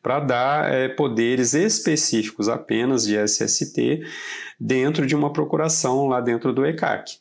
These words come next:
Então, existe essa possibilidade também. Mas aí, cada diocese, cada realidade vai, é, verificar o que melhor,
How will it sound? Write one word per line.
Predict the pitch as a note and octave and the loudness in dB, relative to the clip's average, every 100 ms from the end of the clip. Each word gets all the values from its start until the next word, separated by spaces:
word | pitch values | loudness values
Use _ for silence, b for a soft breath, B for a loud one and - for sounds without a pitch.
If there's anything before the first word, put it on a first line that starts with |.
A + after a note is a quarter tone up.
| _ | _
Então, | - F2 | -4 0
existe | G#2 G2 G#2+ - | 2 2 0 0
essa | A#2 B2 | -2 0
possibilidade | B2+ - B2+ C#3 A#2 G#2+ G#2+ - | -2 -2 0 0 2 0 -2 -2
também. | D#3+ D3+ F2+ - B B B B | 0 0 -2 -6 B B B B
Mas | A#2 B2+ | -2 0
aí, | C#3 D3+ E3 | 2 2 0
cada | - - D3+ F#3 F3+ D#3+ | -2 0 2 2 2 2
diocese, | C#3+ C3 - G#2 G#2+ A2+ A2 A2 | 2 0 0 0 2 2 2 0
cada | A2 - C#3+ E3+ D#3+ D#3 | -2 0 0 2 0 0
realidade | C#3 D3 D3 D3 A2+ G#2 G2+ G2+ A2 B2+ D3 B B B B | 0 0 2 0 0 0 2 0 0 -2 -4 B B B B
vai, | - G#2+ A#2+ C#3 - | -2 0 2 0 0
é, | A#2+ A#2+ B2 | 0 0 2
verificar | A2+ C3+ C3+ D#3+ C#3+ B2+ | 2 0 0 -4 0 0
o | C3 | 0
que | - | 0
melhor, | D#3+ F3 C#3+ A#2+ C3 D#3+ | 2 2 2 2 0 -2